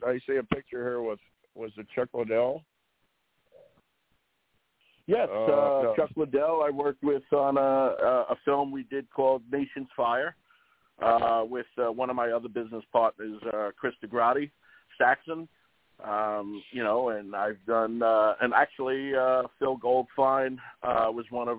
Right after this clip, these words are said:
Speaker 2: uh, my producers. I've worked with him on several projects as well.
Speaker 1: Uh, it's, uh,
Speaker 2: Chuck
Speaker 1: boy, a
Speaker 2: was,
Speaker 1: lot
Speaker 2: Chuck
Speaker 1: of
Speaker 2: was
Speaker 1: history
Speaker 2: great.
Speaker 1: there.
Speaker 2: Chuck
Speaker 1: You know,
Speaker 2: Liddell was
Speaker 1: you
Speaker 2: great.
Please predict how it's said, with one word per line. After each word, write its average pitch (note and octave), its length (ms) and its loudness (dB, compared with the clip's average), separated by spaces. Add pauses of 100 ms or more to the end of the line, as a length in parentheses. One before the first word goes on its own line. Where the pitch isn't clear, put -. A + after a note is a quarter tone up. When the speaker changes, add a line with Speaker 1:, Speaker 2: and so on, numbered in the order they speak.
Speaker 2:
uh, A2+ 320 4 (100)
my A2+ 140 -2
producers. A#2 500 -6
I've A2 160 4
worked A#2 280 -2
with A2 100 -4
him A#2 320 0 (540)
on A2+ 280 2
several A#2+ 280 0
projects A#2 640 0
as G2+ 120 -12
well. A2+ 300 -6 (1300)
Speaker 1:
Uh, F2+ 220 6 (580)
it's, G2 180 -2 (120)
uh, F#2 340 6
Speaker 2:
Chuck F3 140 4
Speaker 1:
boy, G#2+ 140 4
a F#2 40 2
Speaker 2:
was, F#2+ 40 -2
Speaker 1:
lot G#2+ 120 4
Speaker 2:
Chuck F#3 120 6
Speaker 1:
of A2 60 -2
Speaker 2:
was A#2+ 120 0
Speaker 1:
history E3+ 180 0
Speaker 2:
great. G3+ 120 2
Speaker 1:
there. E2+ 120 -8 (1200)
Speaker 2:
Chuck F3 200 2
Speaker 1:
You E3 140 4
know, C3 80 6
Speaker 2:
Liddell D#3+ 200 8
was C#3+ 140 -2
Speaker 1:
you C#3 80 -4
Speaker 2:
great. D3+ 300 4